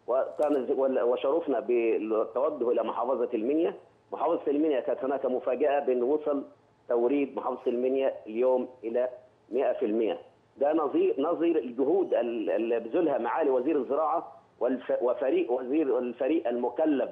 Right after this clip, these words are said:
بالمرور على أرض الواقع. هناك تكليفات واضحة وصريحة من معالي الوزير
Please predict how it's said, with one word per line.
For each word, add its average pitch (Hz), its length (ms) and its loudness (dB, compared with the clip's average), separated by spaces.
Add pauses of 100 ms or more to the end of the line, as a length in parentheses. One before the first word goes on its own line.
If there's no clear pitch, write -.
بالمرور 127 420 0
على 123 280 2
أرض 139 160 -2
الواقع. 143 460 -2 (380)
هناك 151 200 -2
تكليفات 135 680 -2
واضحة 127 360 0
وصريحة 123 400 -2
من 120 180 -4
معالي 131 240 0
الوزير 131 320 0